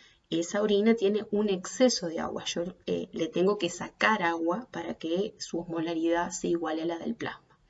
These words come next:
Que yo le tenga que sacar significa que tiene un exceso de agua y por tanto es un valor positivo. Ahora, cuando la orina es concentrada, ¿qué pasa con el clearance de agua libre?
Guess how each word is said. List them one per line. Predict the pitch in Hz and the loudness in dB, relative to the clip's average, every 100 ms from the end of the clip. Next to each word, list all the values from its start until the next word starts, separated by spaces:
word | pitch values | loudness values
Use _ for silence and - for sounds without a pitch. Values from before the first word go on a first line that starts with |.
| _ - - | _ -20 -6
Que | - | -4
yo | - 175 | 0 2
le | 175 | 2
tenga | 185 190 180 | 0 -2 -2
que | 180 | -4
sacar | 165 185 185 190 202 | -4 -6 0 2 2
significa | 226 165 160 - 165 165 - | 0 -2 -2 -6 -4 -4 -4
que | 151 | -6
tiene | 156 160 | -4 0
un | 160 | 0
exceso | 160 - 190 185 220 | -2 -4 -2 -2 2
de | 208 | 2
agua | 175 180 185 - | 0 -2 -6 -6
y | 196 | -2
por | 233 220 | -2 0
tanto | 170 175 190 - - - - | -2 -2 -2 -4 -12 -10 -6
es | 175 - | -2 0
un | 180 | 0
valor | 156 151 151 | 0 -2 -4
positivo. | 143 147 - - - - _ _ _ - - _ _ _ - - - - - | -8 -8 -10 -10 -20 -20 _ _ _ -20 -20 _ _ _ -20 -20 -20 -20 -20
Ahora, | - 175 151 151 | -2 0 0 -2
cuando | 165 170 170 | 2 4 4
la | 170 | 2
orina | 185 262 269 247 - | 4 2 2 -2 -4
es | - | -4
concentrada, | 196 180 - 165 - 247 285 202 147 - - | -2 0 0 -4 0 0 2 0 -2 -10 -18
¿qué | 185 | -18
pasa | - - 175 | -12 -8 -4
con | 175 | -2
el | 170 175 | -2 -2
clearance | - 175 - | -4 -6 -8
de | - | -14
agua | 160 175 | -4 4
libre? | 226 254 202 | 4 4 0